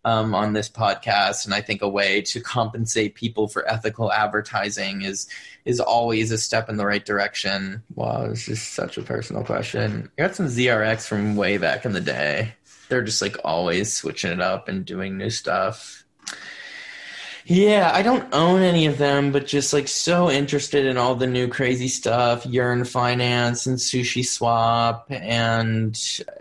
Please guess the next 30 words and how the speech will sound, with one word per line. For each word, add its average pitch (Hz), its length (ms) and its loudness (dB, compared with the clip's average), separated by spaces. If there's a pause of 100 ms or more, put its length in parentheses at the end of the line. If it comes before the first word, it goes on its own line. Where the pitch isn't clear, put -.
(120)
I 139 60 0
think 131 320 -2
there's 120 240 0
just, 120 300 -2
like, 117 520 0
so 147 520 -2
much - 640 0
kicking 127 460 0
of 104 140 0
the 113 80 0
tires 107 600 0
of 104 160 -2
blockchain 101 580 -2
going 98 300 0
on 95 220 0
lately, 92 460 0
and 104 120 0
just, 107 240 -2
like, 101 240 -2 (480)
pushing 147 480 0
it 120 220 0
to - 160 -6
the 117 100 0
limit 104 540 0
and 104 260 0
really 110 320 2
seeing 104 600 0
how 113 320 -2
much, - 540 -2
uh, 95 380 2